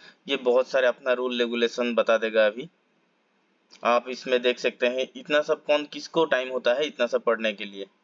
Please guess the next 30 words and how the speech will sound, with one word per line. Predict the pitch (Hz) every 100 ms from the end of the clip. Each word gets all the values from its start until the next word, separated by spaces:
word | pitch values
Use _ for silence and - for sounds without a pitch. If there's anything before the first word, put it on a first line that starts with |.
| _ -
आप | 113
खुद | - 127 113
बताइए। | 104 101 104 101 _ _ _ _ _ _ - _ -
और | 123
Google | 123 127 135
का | 135 135 131 127 123
जितना | 120 _ - - 127
भी | 131
term | 123 120 123
and | 123 120
condition | 117 113 117
है | 127 143 -
वो | 117
सब | 117 127 120
आप | 110 117
एक | 107
बार | 120 113 107
देख | 120 117
लेंगे | 110 107 117 _ _ _ _ - _
तो | 127
आपको | 123 117 127
भी | 123 131
आइडिया | 123 120 127 120
आ |
जाएगा | 120 123 123
कि | 123 135 _
कैसा | - 120 135
रहता | 120 104 113
है | 123 156
और | 143